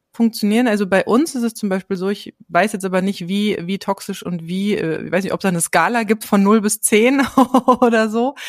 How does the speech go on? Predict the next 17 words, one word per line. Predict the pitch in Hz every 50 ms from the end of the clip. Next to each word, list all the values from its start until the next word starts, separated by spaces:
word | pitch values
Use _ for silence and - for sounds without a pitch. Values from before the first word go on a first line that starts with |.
| - - - - - - - - _
ähm, | - 196 196 190 190 196 190
oder | - - 196 190 151 185
ob's | - - -
da | 185
irgendwie | 151 180 190 196 190
nur, | 190 185 175 - - - -
äh, | - 165 170 170 170 165 156 147 - - - - _ _
ja, | - 151 151 151 160 175 175
so | 160 165 -
Anf-, | - 185 226 233 - - - -
Anflüge | - - 214 220 - - 214 220 214 214 208
von | - 208 196 196
toxischen | - - 185 - - - 185 - 190
Beziehungen | 180 180 - - 202 185 190 185
gibt | 165 180 180 - - - -
oder, | 165 165 160 160 160 156 156 - -
ähm, | 160 156 147 151 151 156 156